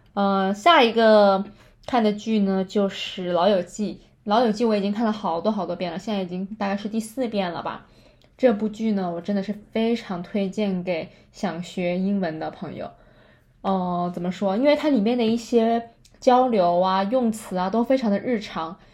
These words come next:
就尽管这个剧呢是，呃，零几年、九几年的剧了，但它，我觉得到现在来看，我还是觉得它非常好，包括里面的一些服装造型，真的就太好看了。我真的说是，只能说时尚是一个轮回。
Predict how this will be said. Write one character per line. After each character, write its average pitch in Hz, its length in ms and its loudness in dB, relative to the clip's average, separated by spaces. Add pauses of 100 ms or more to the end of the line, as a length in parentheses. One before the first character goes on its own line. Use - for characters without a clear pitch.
(160)
就 285 100 2
尽 254 180 0
管 262 200 2
这 262 160 4
个 240 100 4
剧 247 220 -2
呢 208 200 2
是， 202 460 -2 (320)
呃， 175 400 -2
零 196 260 0
几 220 140 -2
年、 180 240 -2
九 175 180 -4
几 208 140 -4
年 165 160 -4
的 165 80 -8
剧 175 260 -8
了， - 220 -6 (240)
但 233 100 -2
它， 247 160 4 (200)
我 208 100 2
觉 202 120 2
得 202 40 2
到 247 100 6
现 269 300 2
在 247 140 4
来 185 160 0
看， 214 240 -4
我 190 40 -2
还 202 200 -2
是 220 40 0
觉 208 120 2
得 190 40 2
它 196 140 -6
非 208 240 -2
常 208 180 -4
好， - 240 -12 (160)
包 226 140 4
括 233 160 4
里 214 140 2
面 196 180 0
的 196 80 2
一 190 80 0
些 208 140 0
服 190 280 -6
装 208 240 2
造 208 220 0
型， 175 320 -12 (300)
真 226 120 -2
的 220 80 2
就 220 120 0
太 247 260 -2
好 196 220 -4
看 175 280 -8
了。 165 60 -8
我 180 80 -4
真 233 160 0
的 233 80 2
说 220 160 -2
是， - 240 -8 (260)
只 240 120 6
能 214 120 6
说 254 200 10
时 214 240 2
尚 262 240 4
是 254 180 0
一 226 60 2
个 226 100 4
轮 208 260 6
回。 196 440 0